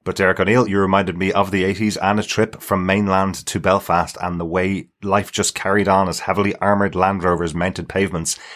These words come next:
in a complex choreography with other vehicles, where I was faced with the reality of the U K Civil War that had wrecked so many lives. That keeps me watching this and trying hard to refuse the story they're trying to sell."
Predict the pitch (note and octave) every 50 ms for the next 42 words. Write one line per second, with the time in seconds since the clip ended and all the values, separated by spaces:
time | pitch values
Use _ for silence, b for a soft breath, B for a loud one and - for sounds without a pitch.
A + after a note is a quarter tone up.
0 | B B - F2 - F2+ - G2 G2 G2 - G2 G2 - - - - G2 F#2 F2+
1 | F#2+ G2 F2 F#2 - - F#2 E2+ D#2+ D2 F2+ F2 F#2 E2 F2 D#2 C#2+ F#2 F#2+ G2
2 | F#2 - F2 F2 E2+ - B B B B B B B _ E2 E2 E2+ F2 F2 -
3 | - G2+ G2+ G2 - - F#2+ E2+ F2+ F2 F#2 G2 G2 G#2 G#2 F#2+ D2 F#2 E2+ -
4 | - F#2 E2+ F2 F2 E2 F#2 F2+ - - F#2+ F2 - - F#2 E2 E2 E2 D#2+ F2+
5 | G2+ G2 F#2 E2 D2+ B B B B B - E2+ E2+ E2+ D2+ E2+ F2+ F2 - -
6 | - - - G#2 G2 F2+ F#2+ F2+ F2+ F2+ F#2 F#2+ F#2+ F2+ F2 D#2+ - - B B
7 | B B B B B B _ - F#2+ - - - A#2+ - - A#2+ A2+ G#2+ A2+ A#2
8 | - - G#2+ F#2+ F#2 A2+ A2+ - - F#2 F2+ - - F#2+ F#2 F#2 E2+ - - G2+
9 | G2+ G2 F2+ - F2+ F2+ F2 - - G2 G2+ G2+ F#2+ - G2 - - - G2 G#2
10 | G#2 F2 D#2+ D#2 - - D#2+ D#2 C#2+ C#2+ - - D#2+ D2+ D2 -